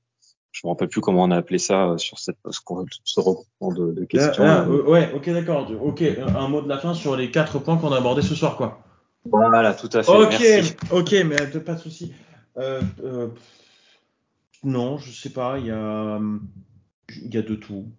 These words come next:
Speaker 2: En fait, je, les fandoms, c'est, les fandoms, c'est une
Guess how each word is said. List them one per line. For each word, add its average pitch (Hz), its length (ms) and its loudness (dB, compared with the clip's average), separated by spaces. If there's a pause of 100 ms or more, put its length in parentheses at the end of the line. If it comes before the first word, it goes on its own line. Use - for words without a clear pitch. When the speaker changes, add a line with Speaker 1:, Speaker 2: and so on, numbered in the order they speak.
(140)
Speaker 2:
En - 80 -20
fait, 90 260 -14
je, 98 400 -8
les 95 140 -6
fandoms, 104 460 0
c'est, 92 560 -6 (520)
les 117 180 6
fandoms, 131 420 2
c'est 120 400 -4
une 98 600 -2